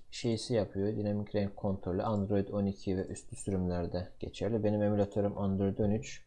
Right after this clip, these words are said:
O yüzden bunu kapatacağım. Dinamike dönmesini istemiyorum rengin. Çünkü rengi bayağı bir değiştiriyor. Ee, bunu da kapattık.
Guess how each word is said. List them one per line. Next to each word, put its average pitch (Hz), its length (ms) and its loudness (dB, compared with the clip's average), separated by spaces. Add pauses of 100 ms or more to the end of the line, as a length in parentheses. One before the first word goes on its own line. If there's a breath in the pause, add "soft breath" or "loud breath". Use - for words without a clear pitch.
O 104 120 2
yüzden 101 380 2 (280)
bunu 107 180 2
kapatacağım. 101 600 0
Dinamike 95 680 0 (580 soft breath)
dönmesini 101 400 2
istemiyorum 90 540 0
rengin. 95 420 -2 (260)
Çünkü 98 180 -2
rengi 98 280 4
bayağı 98 280 6
bir 90 120 0
değiştiriyor. 95 720 -2 (1200)
Ee, 92 40 -6 (240)
bunu 107 200 0
da 104 100 0
kapattık. 113 680 0